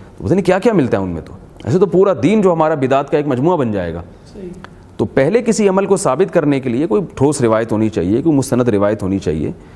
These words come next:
Speaker 1: ہاں، ایک دفعہ ایک عمل ثابت ہو گیا تو اس کی، اس کے فضائل کو چار چاند لگانے کے لیے یا اس کے فضائل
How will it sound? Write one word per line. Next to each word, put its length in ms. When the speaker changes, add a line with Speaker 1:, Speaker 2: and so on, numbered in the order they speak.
Speaker 1:
ہاں، 180
ایک 140
دفعہ 180
ایک 100
عمل 200
ثابت 400
ہو 200
گیا 260
تو 200
اس 120
کی، 180
اس 160
کے 120
فضائل 420
کو 140
چار 280
چاند 320
لگانے 360
کے 120
لیے 180
یا 120
اس 140
کے 80
فضائل 380